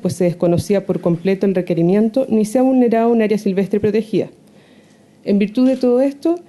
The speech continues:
el reclamante estima que la multa de tres unidades tributarias anuales por este concepto representa una sanción desproporcionada en relación a las consecuencias meramente administrativas de la infracción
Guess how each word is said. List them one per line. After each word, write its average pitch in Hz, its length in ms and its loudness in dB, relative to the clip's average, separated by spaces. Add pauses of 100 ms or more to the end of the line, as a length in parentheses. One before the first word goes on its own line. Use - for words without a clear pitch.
(180)
el 208 120 -2
reclamante 208 520 0
estima 226 280 0
que 220 120 -2
la 202 120 2
multa 214 380 2
de 202 120 2
tres 240 420 -2
unidades 208 260 2
tributarias 196 400 0
anuales 196 260 2
por 196 140 -2
este 185 180 -4
concepto 240 520 0
representa 208 480 0
una 202 100 2
sanción 202 280 2
desproporcionada 190 920 0
en 196 140 0
relación 190 400 2
a 202 40 2
las 202 120 2
consecuencias 185 640 0
meramente 175 360 2
administrativas 170 580 0
de 202 80 2
la 190 40 2
infracción 196 520 -2